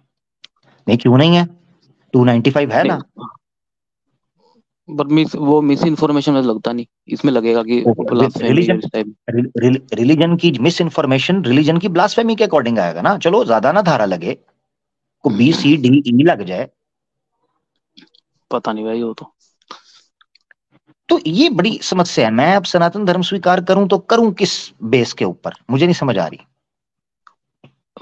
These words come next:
Speaker 2: मुझे पिनाक से बात करनी थी थोड़ी सी।
Speaker 1: आप फिर, इसका मतलब interested नहीं है मुझे convince करने के लिए?
Speaker 2: वो, वो भी कर देंगे।
Speaker 1: चलें, पिनाक भाई, आप चाह रहे हैं इनसे बात करना? ये खास आपके लिए आए हैं।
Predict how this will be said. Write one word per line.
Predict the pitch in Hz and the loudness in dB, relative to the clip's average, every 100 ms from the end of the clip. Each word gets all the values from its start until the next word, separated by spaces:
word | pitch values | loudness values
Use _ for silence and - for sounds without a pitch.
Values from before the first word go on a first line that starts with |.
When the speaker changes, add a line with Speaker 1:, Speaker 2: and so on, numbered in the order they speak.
| - - - | -16 -14 -4
Speaker 2:
मुझे | 156 160 165 | 2 4 4
पिनाक | 156 156 151 - | 0 -2 -4 -4
से | 151 | -4
बात | 143 | -4
करनी | - 117 117 | -2 -2 -2
थी | 117 113 | -4 -8
थोड़ी | - - 113 110 | -8 -6 -4 -4
सी। | 104 - - _ _ _ _ _ _ - | -6 -8 -8 _ _ _ _ _ _ -2
Speaker 1:
आप | 151 185 180 | 0 0 0
फिर, | 190 | 0
इसका | 185 180 | 2 0
मतलब | 175 180 190 | 0 2 2
interested | 180 165 175 180 | 0 -2 -2 -2
नहीं | 160 190 | 0 2
है | 175 | 0
मुझे | 143 131 135 | 2 0 0
convince | 131 131 131 | 0 0 0
करने | - 92 92 | -2 -6 -6
के | 87 | -8
लिए? | 87 82 _ _ _ _ _ _ _ _ _ _ - | -8 -10 _ _ _ _ _ _ _ _ _ _ -12
Speaker 2:
वो, | 120 127 143 | -4 -2 0
वो | 139 | 2
भी | 160 | 2
कर | 143 | 0
देंगे। | 131 131 143 - _ _ _ _ _ - - _ _ _ _ - | 0 -2 -4 -8 _ _ _ _ _ -20 -20 _ _ _ _ -2
Speaker 1:
चलें, | 131 98 | -2 -2
पिनाक | - _ - 143 180 | -10 _ -4 0 0
भाई, | 180 196 | 2 0
आप | 214 151 160 | 2 0 0
चाह | - 185 | 0 0
रहे | 226 | 0
हैं | |
इनसे | 226 208 | -2 0
बात | 190 180 | -2 0
करना? | 190 180 180 - _ _ _ _ 127 | -2 -2 -4 -8 _ _ _ _ -6
ये | |
खास | 143 143 151 | -2 -2 0
आपके | 151 143 165 | -2 -2 -2
लिए | 160 | 0
आए | 110 | 0
हैं। | 95 | -2